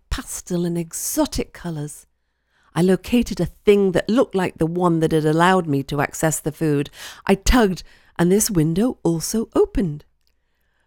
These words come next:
For once, I didn't go for the green drink. It reminded me too much of the horrible rotting pile by my front door. I lifted a deep pink one, a dark blue one, and an orange one from the chilled shelf,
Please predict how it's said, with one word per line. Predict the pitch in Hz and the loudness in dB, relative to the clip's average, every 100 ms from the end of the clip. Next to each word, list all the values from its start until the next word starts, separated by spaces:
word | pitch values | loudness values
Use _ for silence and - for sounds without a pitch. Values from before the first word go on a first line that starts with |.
| _ | _
For | _ 269 | _ 0
once, | 247 285 220 - - - | 2 2 2 -2 -4 0
I | |
didn't | 196 185 131 | 2 2 0
go | 151 135 139 | -2 -4 -4
for | 147 | -8
the | 143 | -8
green | 143 147 147 | -4 -4 -4
drink. | 160 160 - - _ _ _ _ _ - | -4 -6 -6 -16 _ _ _ _ _ 0
It | |
reminded | 202 220 220 220 190 185 | 2 4 4 4 2 -2
me | 180 | -4
too | - 233 214 | -2 -2 0
much | 185 - 170 | 0 -4 -8
of | 170 | -6
the | |
horrible | 151 - 160 156 151 151 | -6 -2 -2 0 -2 -2
rotting | 165 160 156 151 | -2 -2 -4 -6
pile | - 175 147 143 | -4 -4 -2 -2
by | 147 | -2
my | 143 143 | 0 -2
front | - 151 - | -4 -6 -2
door. | 160 147 147 147 _ _ _ _ _ _ _ _ _ - | 0 0 -2 -6 _ _ _ _ _ _ _ _ _ 2
I | 175 | 4
lifted | 165 175 - 147 | 4 0 -4 -8
a | 147 | -8
deep | - - 214 - - | -8 -4 -4 -4 -4
pink | 208 - - | -4 -4 -8
one, | 185 190 - - | -8 -10 -14 -12
a | 151 | -6
dark | 156 143 - - | -4 -6 -8 -2
blue | 233 254 | 0 2
one, | 247 240 233 _ _ 196 | 2 -2 -4 _ _ -2
and | 196 | 0
an | 196 - | 0 0
orange | 196 175 160 160 | 0 0 -2 -4
one | 151 151 | -6 -6
from | 156 147 | -4 -4
the | |
chilled | 143 190 180 175 | -4 -2 -2 -2
shelf, | - 147 143 - | -4 -4 -4 -10